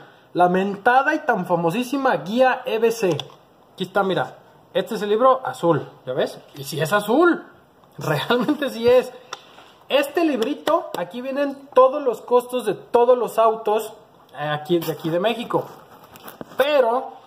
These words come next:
muchos no saben cosas que les voy a decir, porque, ¿qué creen? Se va a armar la polémica con este <laughs> video, porque también tenemos la guía autométrica.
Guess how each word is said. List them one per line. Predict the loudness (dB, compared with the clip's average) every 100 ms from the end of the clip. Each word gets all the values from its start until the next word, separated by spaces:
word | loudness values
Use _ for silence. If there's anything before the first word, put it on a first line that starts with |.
| _
muchos | -4 -2 0 0 0
no | 0 0
saben | -2 -2 -2 -2
cosas | -4 -4 -4 -4
que | -10
les | -10
voy | -10 -4 -2
a |
decir, | 0 -4 -2 0 0 0 -4 -6 -18 _ -20 _
porque, | -10 -8 -10 -8
¿qué | -6 -6
creen? | -4 0 4 4 2 -2 -14 _ _
Se | -8
va | 0
a | 0
armar | 2 2
la | 2 4
polémica | 4 4 4 0 0 0
con | 2 2
este | 0 -2
<laughs> |
video, | -4 2 4 4 2
porque | 0 0 0 0 0 0 -14 -20 _ _ _ _
también | -4 -2 0 2
tenemos | 0 0 2 4 4
la | 2
guía | 2 4 4
autométrica. | 2 4 4 4 -2 0 2 0 0 -6 -6 2 4 4 0